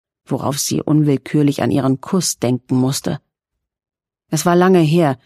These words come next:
seit sie das letzte Mal jemanden so geküsst hatte.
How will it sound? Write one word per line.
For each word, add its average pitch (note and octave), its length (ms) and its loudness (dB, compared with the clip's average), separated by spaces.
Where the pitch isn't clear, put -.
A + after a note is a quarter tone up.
seit C3+ 200 -6
sie C#3+ 100 -4
das C#3 180 -2
letzte D3 300 -2
Mal B2+ 200 0
jemanden C3+ 480 0
so C#3+ 180 0
geküsst - 560 -4
hatte. - 260 -6